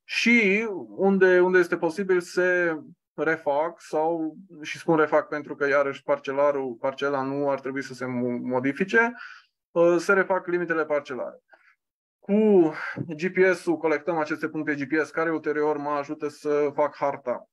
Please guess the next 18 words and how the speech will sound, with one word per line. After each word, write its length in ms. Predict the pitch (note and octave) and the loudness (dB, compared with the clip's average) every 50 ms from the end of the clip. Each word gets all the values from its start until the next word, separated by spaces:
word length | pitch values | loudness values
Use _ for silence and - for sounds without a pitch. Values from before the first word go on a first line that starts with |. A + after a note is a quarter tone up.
| _ _ _ _ - - _ _ | _ _ _ _ -20 -20 _ _
și, 800 | _ - - - - - - D#3 D#3+ D#3+ D#3+ D#3 C3+ B2+ A#2 A#2 C3+ - _ _ _ - D#4 | _ -16 -12 -10 -8 -6 -4 -2 0 0 0 0 0 -2 -4 -8 -12 -18 _ _ _ -20 -10
uh, 240 | C#4 G3 D3 C#3+ C#3+ C#3+ | -6 -2 0 0 0 0
un 160 | D3+ D3 C#3+ | 0 -2 -2
aspect 320 | C#3 C3+ - D#3 C#3 - | -4 -4 -4 -6 -4 -2
iarăși 260 | D3+ C#3+ D3 C#3 - | -2 -2 -2 -4 -6
important, 420 | C#3+ B2+ C3+ C3+ C3 D3 C#3+ C#3 C3+ | -8 -6 -6 -6 -4 -4 -6 -6 -6
să 140 | - D3 C#3 | -6 -4 -2
calculez 360 | D3 C#3+ C#3 C3+ C#3 C#3 C3 | -2 -2 -2 -2 -4 -4 -4
suprafețe, 600 | - C3 B2+ C3+ B2+ A2+ G#2+ A2+ - - E3+ E3+ | -6 -6 -6 -6 -6 -6 -8 -8 -4 -4 -4 -2
pentru 220 | E3 D#3 D3+ C#3+ | -2 -4 -6 -6
că 100 | - C#3 | -8 -6
totul 440 | - C3+ C3 - C3+ C3+ C3 C#3 C#3 | -6 -6 -6 -4 -4 -4 -4 -2 -2
este 200 | C3+ B2+ - - | -4 -4 -4 -4
legat 240 | C3+ C3+ C3 C#3 C3+ | -2 0 0 0 -2
de 60 | C3 | -2
suprafețe 500 | B2+ - - - C3+ C3 C3+ C3 B2 C3+ | -6 -6 -4 -4 -4 -2 -4 -6 -8 -8
și 120 | B2+ - | -8 -8
volume. 600 | C3+ C3+ B2+ B2 A#2+ A#2+ B2 B2 D3 G3+ C4+ - | -6 -4 -4 -4 -2 -4 -4 -2 -2 -2 -4 -6